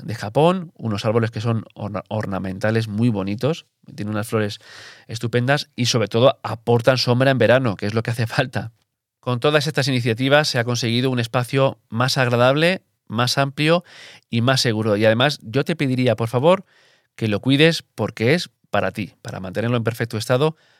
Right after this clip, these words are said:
para tu uso y tu disfrute. Y ahora sí, vamos con la piscina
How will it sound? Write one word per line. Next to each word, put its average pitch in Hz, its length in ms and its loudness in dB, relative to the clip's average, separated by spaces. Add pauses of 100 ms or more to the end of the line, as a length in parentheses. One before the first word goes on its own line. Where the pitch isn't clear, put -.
(100)
para 104 220 0
tu 113 140 -2
uso 175 240 -2
y 165 40 -6
tu 127 120 -6
disfrute. 113 500 -10 (460)
Y 127 80 0
ahora 170 140 4
sí, - 280 -6
vamos 160 420 -2
con 147 140 -4
la 139 140 -4
piscina 160 580 -4